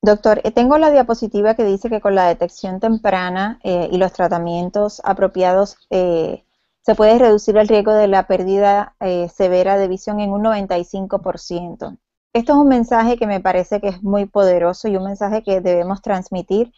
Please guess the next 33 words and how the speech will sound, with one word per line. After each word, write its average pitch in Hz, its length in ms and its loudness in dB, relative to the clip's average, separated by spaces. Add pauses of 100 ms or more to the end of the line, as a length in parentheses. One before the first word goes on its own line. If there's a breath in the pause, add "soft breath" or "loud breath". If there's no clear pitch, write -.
(380 soft breath)
no 247 140 4
solo, 269 460 4
eh, 208 180 2
usted 214 320 -2
como 214 180 0
médico, 202 600 -2
nosotros 196 420 -6
como, 180 640 -6
como 196 160 -2
educadores, 190 680 2 (320 soft breath)
sino 226 280 2
la 247 120 2
población 202 560 0
en 208 120 -2
general. 190 560 0
Eh, 185 180 -4
queremos 214 340 -2
que, 240 120 -2
por 202 160 0
favor, 196 340 -2
todas 254 240 0
las 311 100 -4
personas 269 360 -6
que 269 80 -6
han 220 100 -8
estado 220 300 -2
viendo 202 240 -2
este 220 160 -4
video 202 260 2
chat 208 240 -4
compartan 226 600 -2
esta 185 180 -10
información 196 720 -6